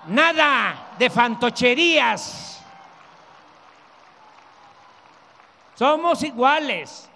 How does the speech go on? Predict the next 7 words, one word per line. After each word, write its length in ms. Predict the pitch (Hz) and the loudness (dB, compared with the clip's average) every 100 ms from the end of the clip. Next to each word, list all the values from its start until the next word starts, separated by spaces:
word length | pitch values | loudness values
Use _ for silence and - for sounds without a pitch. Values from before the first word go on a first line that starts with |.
| _ _ _ _ _ _ | _ _ _ _ _ _
¿Qué 920 | - 311 311 285 - - - _ _ - | 0 0 0 -4 -8 -20 -20 _ _ -10
es 300 | 262 247 214 | -8 -6 -6
el 140 | 240 | -6
presidente? 1000 | 247 240 196 220 330 349 330 285 214 - - _ _ _ _ | -4 -6 -6 -2 -2 -2 -6 -6 -8 -20 -20 _ _ _ _
Es 540 | 143 196 185 - - - _ _ _ _ - | -4 -4 -4 -10 -18 -20 _ _ _ _ -12
el 260 | 214 208 | -8 -8
siervo 800 | 185 302 370 349 277 196 135 - | -8 -4 -4 -2 -2 -2 -6 -18